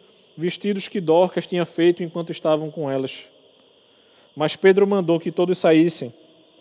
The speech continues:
Ajoelhou-se e orou. Depois, voltando-se para o corpo, disse: "Tabita, levante-se." Ela abriu os olhos e, vendo Pedro, sentou-se.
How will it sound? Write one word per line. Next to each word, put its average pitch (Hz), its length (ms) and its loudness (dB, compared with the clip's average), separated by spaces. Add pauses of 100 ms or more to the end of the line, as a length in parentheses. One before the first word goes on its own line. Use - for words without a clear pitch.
(260)
Ajoelhou-se 170 1000 2 (320)
e 165 100 0
orou. 143 380 2 (640)
Depois, 156 720 -2 (320)
voltando-se 165 840 -4
para 170 180 0
o 165 60 0
corpo, 160 440 -2
disse: 127 380 -6 (400)
"Tabita, 135 540 -4 (580)
levante-se." 131 800 -4 (1800)
Ela 156 200 4
abriu 160 240 4
os 147 180 2
olhos 180 460 2
e, 156 100 -2
vendo 175 260 -2
Pedro, 180 340 0
sentou-se. 165 680 -2